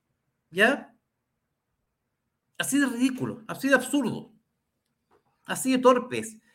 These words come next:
es el, el, la forma en que, se, en que, en que razonan.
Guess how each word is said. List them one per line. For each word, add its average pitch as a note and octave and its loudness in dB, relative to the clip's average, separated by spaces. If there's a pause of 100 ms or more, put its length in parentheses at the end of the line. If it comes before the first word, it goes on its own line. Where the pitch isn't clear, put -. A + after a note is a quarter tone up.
(160)
es - -6
el, B2+ -6
el, B2 -8
la D3 -2
forma A3+ 0
en G#2+ -4
que, A2 -12
se, - -14
en - -16
que, C#3 -12
en C#3 -6
que F3+ 0
razonan. A3 -4